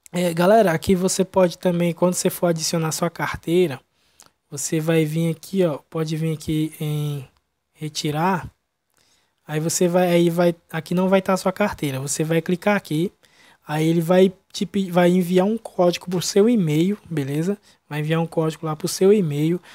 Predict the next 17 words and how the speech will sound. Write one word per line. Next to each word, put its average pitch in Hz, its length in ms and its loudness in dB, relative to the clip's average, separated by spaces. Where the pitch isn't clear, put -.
Aí 151 80 -2
você 175 220 -2
vai 196 80 4
copiar 202 340 2
esse 208 160 -2
código 180 400 -2
e 190 40 -2
vai 185 160 4
colocar 185 500 -2
aqui 196 640 -2
no, 165 500 -4
no 160 140 -2
local 160 300 -2
onde 165 200 0
ele 185 60 -2
tá 190 160 -2
pedindo. 175 420 -2